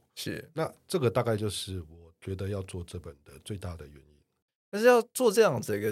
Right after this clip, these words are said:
Speaker 1: 一个东西，它其实是会需要非常非常多时间跟人力的投入嘛，因为毕竟每一本要去收集的建筑物是非常非常大量的。因为像是我光是看到这一次第二集，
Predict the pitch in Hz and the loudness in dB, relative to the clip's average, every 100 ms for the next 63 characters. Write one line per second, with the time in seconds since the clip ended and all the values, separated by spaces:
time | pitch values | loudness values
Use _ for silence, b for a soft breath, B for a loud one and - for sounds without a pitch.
0 | - 131 104 110 107 - 101 120 117 110 | -4 -4 -2 -2 -2 -4 -2 -2 -2 -4
1 | 107 123 120 127 120 120 107 - 120 101 | 0 4 4 4 2 2 2 4 2 4
2 | 113 104 101 107 104 104 - - - - | 0 0 -2 0 0 -2 -6 -10 -4 -2
3 | 113 127 117 113 113 107 107 _ _ 117 | 2 2 2 2 2 0 -4 _ _ -2
4 | 110 123 104 - - 95 104 - - 117 | 0 2 2 -2 -10 -8 -10 -10 -14 -10
5 | 120 127 127 117 113 127 - _ 113 98 | -4 -2 -2 -2 0 0 0 _ -4 -4
6 | _ _ _ 135 131 120 113 135 131 127 | _ _ _ -2 0 -2 0 2 2 0
7 | 104 98 104 101 95 104 156 127 92 113 | -10 -4 -2 0 -2 0 2 2 -2 -8
8 | 104 - 113 95 _ - 131 113 101 110 | -8 -8 -8 -10 _ -2 0 0 2 0
9 | 95 95 104 104 87 82 - - _ - | 0 -2 -2 -2 -6 -6 -12 -14 _ -2
10 | 151 156 160 131 120 127 127 139 117 113 | 2 6 6 6 6 0 0 2 4 4
11 | 110 143 131 123 - 143 123 139 131 113 | 4 4 4 2 0 0 0 4 6 4
12 | 101 110 104 | 2 -4 -6